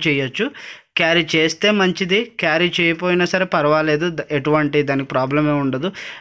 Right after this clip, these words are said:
నెక్స్ట్ ఇక్కడ చూసుకున్నట్లు issue of learner license, ఆ, మనం సెలెక్ట్ చేసుకున్నది వచ్చింది. అప్లికేషన్ ఫామ్ అయితే ఫిల్ చేసాం కాబట్టి కంప్లీటెడ్ అని వస్తుంది. Upload documents అనేది to be done by the applicant అంటే ఇప్పుడు మనం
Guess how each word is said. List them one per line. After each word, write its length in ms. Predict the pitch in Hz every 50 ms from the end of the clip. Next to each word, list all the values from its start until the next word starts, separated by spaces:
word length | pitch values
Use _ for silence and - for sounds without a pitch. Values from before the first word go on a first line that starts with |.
| - -
నెక్స్ట్ 380 | 139 160 185 180 - - - 196 185 - - _ _ _ _ _ _ _ _ - -
ఇక్కడ 220 | 156 151 175 165
చూసుకున్నట్లు 500 | 165 175 175 165 - 185 180 175 180 190
issue 280 | 160 147 - - 165 160
of 60 | 151 156 156
learner 260 | 151 151 143 156 156 156 156
license, 440 | 156 151 143 - 156 151 156 151 - 220 262 254 - - - - - - - _ -
ఆ, 340 | 131 131 131 127 127 127 127 127
మనం 200 | 139 143 147 143
సెలెక్ట్ 320 | - 160 147 147 147 -
చేసుకున్నది 380 | 151 143 - - 156 151 143 143
వచ్చింది. 340 | 139 131 - 151 147 170 175
అప్లికేషన్ 540 | 165 131 - 170 165 175 165 - 180 165
ఫామ్ 300 | 156 - 160 156 156 160
అయితే 200 | 160 151 156 196
ఫిల్ 260 | 180 - 170 151 147 151
చేసాం 280 | 156 151 147 170 160
కాబట్టి 340 | 147 151 143 139 139 - 180
కంప్లీటెడ్ 580 | 175 - 147 143 135 147 151 143 151 147 143 143
అని 120 | 139 135
వస్తుంది. 420 | 135 - - 151 135 131 190 220 - - - - - - - - 147
Upload 260 | 139 - 165 175 180 160 156
documents 460 | 151 147 - - 170 165 165 156 160 165
అనేది 380 | 151 156 151 147 160 190 196 180 185 - - - - - _ _ _ _ - 180
to 40 | 160 165
be 60 | 170 160 165
done 160 | 160 160 165 170 160
by 80 | 160 165 160
the 80 | 190 202 170
applicant 460 | 139 156 156 151 160 160 156 151 160
అంటే 400 | 156 151 151 147 208 247 247 - -
ఇప్పుడు 260 | 156 147 - 170 170
మనం 300 | 170 170 160 156 160 160